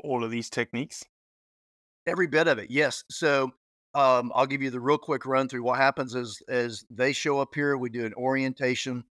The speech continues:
Speaker 2: we do introductions, and then, um,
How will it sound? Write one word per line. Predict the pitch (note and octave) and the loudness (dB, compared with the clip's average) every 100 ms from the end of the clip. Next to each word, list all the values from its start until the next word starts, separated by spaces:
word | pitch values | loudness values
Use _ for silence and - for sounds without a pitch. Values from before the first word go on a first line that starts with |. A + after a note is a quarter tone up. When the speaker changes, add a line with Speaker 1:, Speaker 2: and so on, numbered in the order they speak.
| _ _ - | _ _ -16
Speaker 2:
we | A#2 | -6
do | C3+ C#3 | 0 2
introductions, | C#3 B2 B2+ B2 C#3+ B2 - _ _ - | 2 4 4 4 -2 -6 -10 _ _ -6
and | C3 B2 | -4 0
then, | C3 B2+ B2 - | 0 0 -2 0
um, | B2+ A#2+ A#2 A2 | 4 4 4 0